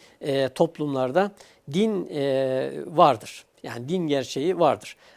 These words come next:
Ama bunların, e, tamamını ifade edecek, yani tüm, e, dinleri,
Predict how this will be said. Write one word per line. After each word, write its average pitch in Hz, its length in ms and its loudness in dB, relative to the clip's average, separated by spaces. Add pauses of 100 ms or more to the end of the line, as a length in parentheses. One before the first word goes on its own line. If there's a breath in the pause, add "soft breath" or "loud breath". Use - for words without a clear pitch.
(120)
Ama 220 200 2
bunların, 226 500 4 (300 soft breath)
e, 170 300 2
tamamını 190 560 4
ifade 160 560 2
edecek, 117 360 -4
yani 135 240 -2
tüm, 202 340 -4
e, 131 340 -4
dinleri, 165 540 2